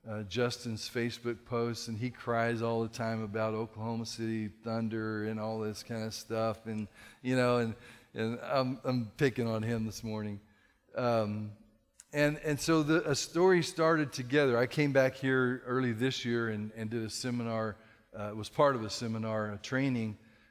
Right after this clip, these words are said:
that Scott and several other ministers in the area went through, and again solidified a good friendship. And I appreciate Scott and Shelley for their friendship, and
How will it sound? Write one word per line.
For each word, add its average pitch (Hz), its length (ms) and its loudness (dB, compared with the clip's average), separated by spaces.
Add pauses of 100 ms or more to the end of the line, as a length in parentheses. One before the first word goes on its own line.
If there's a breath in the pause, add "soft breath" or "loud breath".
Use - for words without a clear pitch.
(100)
that 107 100 -8
Scott 120 500 2 (920)
and 113 100 -4
several 131 320 4
other 127 260 4
ministers 123 560 0
in 113 80 -2
the 110 140 0
area 120 480 2 (180)
went 117 260 -4
through, 113 440 0 (440 loud breath)
and 110 420 -2
again 110 540 0
solidified 113 800 0
a 104 40 -4
good 110 260 -4
friendship. 117 720 -4
And 107 100 -6
I 107 40 -4
appreciate 110 680 -4
Scott 110 380 -4
and 101 140 -10
Shelley 113 460 -4
for 104 460 -10 (380 soft breath)
their 127 180 2
friendship, 120 720 -2
and 104 320 -6